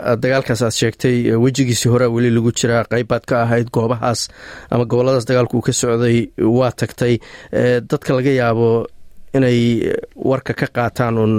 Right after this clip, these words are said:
eh, wa-, baraha bulshada ama warbaahinta, maxaad uga sheegi kartaa, eh, dagaalkaas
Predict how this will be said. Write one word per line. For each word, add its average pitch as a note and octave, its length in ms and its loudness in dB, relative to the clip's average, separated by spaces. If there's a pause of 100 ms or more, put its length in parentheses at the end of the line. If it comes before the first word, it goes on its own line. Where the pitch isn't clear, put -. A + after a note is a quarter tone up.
eh, G2+ 320 0
wa-, A2 180 2
baraha A#2+ 280 0
bulshada A2+ 520 0 (120)
ama G#2+ 160 2 (380)
warbaahinta, A2+ 600 0 (480)
maxaad C#3+ 340 -4
uga C#3 220 2
sheegi B2 400 0
kartaa, G#2 500 -2 (140)
eh, G#2+ 240 0
dagaalkaas G#2+ 600 -2